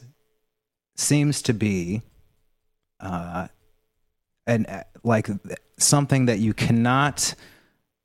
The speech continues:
violate, that God, if this, well, so, and when I say God, okay, so I, we named the different kinds of gods, um, that we've, that put, uh, we've believed in for the last,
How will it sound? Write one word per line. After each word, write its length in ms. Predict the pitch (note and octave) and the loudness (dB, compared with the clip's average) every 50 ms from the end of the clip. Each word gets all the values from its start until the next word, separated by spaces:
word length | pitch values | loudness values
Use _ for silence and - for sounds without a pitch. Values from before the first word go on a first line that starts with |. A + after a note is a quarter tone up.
| _ _ _ _ _ _ _ _ _ - | _ _ _ _ _ _ _ _ _ -4
violate, 580 | G2+ F#2 A#2+ C#3 F3+ G3+ D#3+ A2+ F#2+ F2+ - - | 2 4 6 6 6 4 2 0 -2 -2 0 0
that 200 | A#2 G2+ F#2+ G2 | 0 0 2 2
God, 640 | B2 C3+ D#3 E3+ D#3+ C3 A#2 A2+ A#2 C3 A#2+ - - _ _ - | 4 4 4 4 2 2 2 0 -2 -4 -6 -10 -14 _ _ 0
if 200 | - A#2 A#2 - | 2 2 2 0
this, 380 | - G#2 B2 C3+ C3 - - - | 0 2 2 2 2 2 -2 -2
well, 300 | - A2+ B2+ B2+ - - | 0 2 2 2 2 0
so, 200 | - - D#3 C3+ | 2 2 2 4
and 140 | C3+ C#3 D3 | 2 2 2
when 160 | D3+ D#3 D#3+ | 2 2 2
I 140 | C3 D#3 D#3+ | 2 0 0
say 180 | - - F3+ | 2 0 0
God, 360 | D3 B2+ C3+ A2+ A2 A2 A2+ B2+ | 2 2 2 2 2 2 0 0
okay, 220 | B2 - B2 B2 | 0 2 2 0
so 180 | A#2+ - B2 A#2 | 2 2 2 2
I, 100 | A#2 A2+ | 2 2
we 220 | F2+ G#2+ A#2+ B2 | 0 0 0 0
named 460 | A2+ F#2+ G#2+ A#2 B2+ B2+ C3 B2+ B2 A2 | 0 0 0 0 2 2 2 0 0 0
the 160 | G2 A2+ A2+ | 0 0 2
different 500 | G#2 C3 B2 - - B2+ A2+ G#2 F#2+ - | 2 2 2 2 2 0 0 0 -2 0
kinds 340 | - B2 A#2+ A#2 A2+ G2+ A2 | 2 2 2 2 2 -2 -4
of 120 | F#2+ - | -2 0
gods, 560 | - G#2+ G#2 G#2 G#2 G#2 G2 F#2 - - - - - - - _ _ _ _ _ _ _ _ | 2 2 2 2 0 -2 -2 -4 -6 -8 -10 -14 -20 -20 -20 _ _ _ _ _ _ _ _
um, 380 | G2+ G#2 G2 F#2+ F#2 F#2 F#2+ F#2+ | -4 -2 -2 -2 -2 -2 -2 -2
that 240 | A2 G#2+ G#2 - G2+ | 0 -2 -2 -2 -4
we've, 220 | A2+ A2+ G#2+ F2 - _ - - | -4 -4 -4 -4 -8 _ -12 -4
that 220 | - A#2 G#2+ - | -4 -4 -4 -2
put, 200 | - B2 A#2 G2 - - | -2 -2 -2 -2 -2 0
uh, 180 | A2+ G#2 G2+ G2 | 0 0 0 0
we've 220 | G#2 A2+ G2+ E2 | 0 -2 0 0
believed 400 | G#2+ A2+ A2 A#2+ B2+ A#2+ A2 G2 | 0 0 2 2 2 0 0 0
in 180 | G#2+ G2 G2 G2 | 0 0 -2 -4
for 200 | - - G#2 G2+ | -4 -2 -2 -2
the 120 | F2+ G2 | 0 -2
last, 500 | G2 G2 G2 G2 F#2 - - - - - | -2 0 0 -2 -4 -6 -10 -14 -18 -20